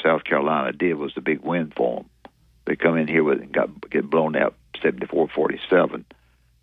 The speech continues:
But, um, Georgia has played well, as, as Barry's mentioned. They've done a good job, won some games,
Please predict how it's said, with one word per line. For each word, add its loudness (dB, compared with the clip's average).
But, -2
um, 2
Georgia 4
has 0
played 0
well, 6
as, 0
as -8
Barry's 0
mentioned. -6
They've -2
done 2
a -2
good 0
job, 2
won 0
some -8
games, 0